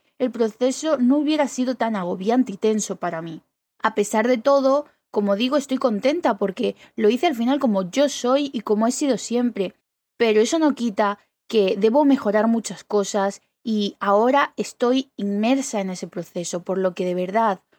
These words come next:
un diagnóstico puede darte mil respuestas y por ello también puede desequilibrar la balanza de tu vida por unos instantes. Así que obténlo cuando te sientas preparado y en un buen estado de salud mental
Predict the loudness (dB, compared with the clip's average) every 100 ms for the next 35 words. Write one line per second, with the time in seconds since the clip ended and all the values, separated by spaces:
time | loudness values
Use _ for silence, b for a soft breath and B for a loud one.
0 | _ 0 2 4 4 2 0 -2 -4 -2
1 | 2 2 2 0 -4 -4 2 4 4 2
2 | -2 -2 -2 -2 -4 -4 -6 _ _ -6
3 | -2 2 2 2 2 0 0 -2 0 0
4 | 0 -2 -4 -4 -4 -2 -2 0 0 0
5 | 2 -2 -2 -2 -2 -2 -4 -2 -2 -2
6 | -6 -6 _ 0 2 2 0 -8 -10 -8
7 | -8 -8 -10 -12 B B B -2 -2 -2
8 | -2 0 2 4 4 2 -2 _ 0 2
9 | 2 0 -2 -6 -2 0 0 -2 -4 -4
10 | -2 -2 0 0 -2 -2 -2 -2 -4 -4
11 | 0 0 0 -4 -2 -2 0 0 -4 -2
12 | -2 -2